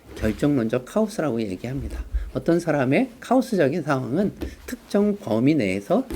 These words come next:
이루어진다, 이렇게 이야기를 하고 있죠.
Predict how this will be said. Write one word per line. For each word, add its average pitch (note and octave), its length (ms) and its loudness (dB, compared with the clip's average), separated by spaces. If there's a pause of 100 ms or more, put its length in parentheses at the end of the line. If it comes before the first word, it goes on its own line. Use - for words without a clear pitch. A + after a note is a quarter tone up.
(140)
이루어진다, A2+ 720 -4 (180)
이렇게 A#2 300 -4
이야기를 F#2+ 480 -8
하고 C#3+ 240 -8
있죠. - 320 -14